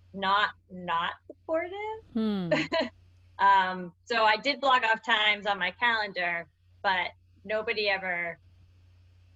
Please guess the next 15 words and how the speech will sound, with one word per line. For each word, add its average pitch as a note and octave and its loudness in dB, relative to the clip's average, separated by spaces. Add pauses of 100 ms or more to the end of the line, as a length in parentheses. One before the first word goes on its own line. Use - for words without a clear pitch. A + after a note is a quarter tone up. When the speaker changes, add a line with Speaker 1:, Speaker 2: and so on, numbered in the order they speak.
(140)
Speaker 1:
didn't G3 -10
care F#3 -4
about E3+ -12
them. D#3 -8 (120)
So F#3+ -6
I F#3 2
would G#3+ -4
just F#3 -4 (480)
be G#3 -4
in F#3+ -8
meetings F#3 -8
until F3+ -10
they F3 -8
were E3 -6
done. E3+ 0